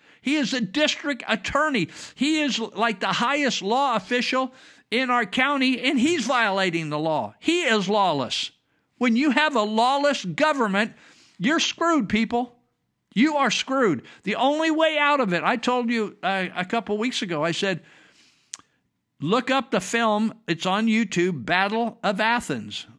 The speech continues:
It's about an hour and thirty some minutes.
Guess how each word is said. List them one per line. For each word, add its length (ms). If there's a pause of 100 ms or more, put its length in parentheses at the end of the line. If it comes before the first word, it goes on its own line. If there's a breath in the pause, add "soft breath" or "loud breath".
It's 180
about 240
an 120
hour 300
and 140
thirty 280
some 280
minutes. 520